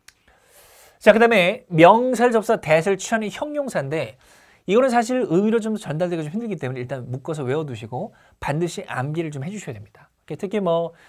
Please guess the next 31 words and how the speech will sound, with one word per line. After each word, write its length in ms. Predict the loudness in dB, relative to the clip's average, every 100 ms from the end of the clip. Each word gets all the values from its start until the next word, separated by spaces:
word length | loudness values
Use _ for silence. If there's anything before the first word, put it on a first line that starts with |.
| _ _
어, 220 | -8 -6 -4
be 180 | -2 6
aware 400 | 8 10 8 6
that, 600 | 4 2 0 -6 -16 -18 _ -18
오케이? 280 | -12 -12 -14 _ _ _ _ _ _ -4
Be 140 | -4
confident 560 | 0 0 0 0 -4 -2
that, 500 | -2 -4 -8 -18 -20 _ _ _ _
be 80 | -8
certain 500 | 0 6 6 4 -2
that 60 | -2
이런 160 | -2
것들은 300 | -4 -8 -10
토익 180 | -8 -10
시험에 160 | -10 -10
아주 260 | -8 -8
잘 140 | -6 -8
나오기 220 | -10 -12
때문에 600 | -16 -14 -12 -12 -14 -16 _ _ _
묶어서 260 | -12 -10 -8
좀 100 | -6
외워두시고 680 | -4 -6 -10 -16 -12 -12 -12 _
이건 200 | -10 -10
이해하려고 420 | -4 -4 -2 -4 -8
하면 60 |
시간이 260 | -12 -14 -16
좀 120 | -12
오래 180 | -6 -6
걸리실 340 | -6 -12 -16 -20
거예요. 180 | -20 -20
묶어서 440 | -14 -10 -8 -8